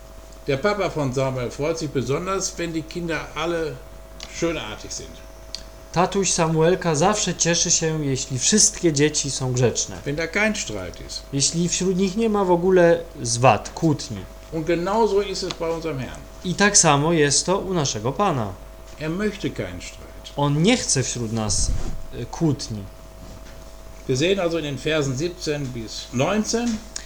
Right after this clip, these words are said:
Speaker 2: Więc od wiersza siedemnastego do dziewiętnastego widzimy,
Speaker 1: eine Unmöglichkeit, zusammenzukommen.
Speaker 2: że była wśród nich pewna niemożliwość, żeby zgromadzać się.
Speaker 1: In Verbindung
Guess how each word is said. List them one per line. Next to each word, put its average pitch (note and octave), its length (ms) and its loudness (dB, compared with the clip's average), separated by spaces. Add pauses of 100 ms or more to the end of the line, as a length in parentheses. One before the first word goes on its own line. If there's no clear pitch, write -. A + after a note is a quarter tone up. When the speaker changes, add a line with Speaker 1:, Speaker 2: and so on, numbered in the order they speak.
(200)
Speaker 2:
Więc D3+ 280 4
od D3+ 240 0
wiersza E3 400 4
siedemnastego D#3 720 4
do C3+ 100 4
dziewiętnastego C3 760 6
widzimy, C3+ 500 4 (1000)
Speaker 1:
eine B2+ 360 -2 (260)
Unmöglichkeit, C3+ 1040 -2 (580)
zusammenzukommen. G#2+ 880 -6 (760)
Speaker 2:
że C3+ 240 4
była F#3+ 340 4
wśród D3+ 280 -2
nich E3+ 280 -2
pewna C#3 380 -2
niemożliwość, D3 1080 2
żeby B2 320 0
zgromadzać A2+ 680 -2
się. G2+ 120 -10 (200)
Speaker 1:
In C3 100 -4
Verbindung B2+ 680 -4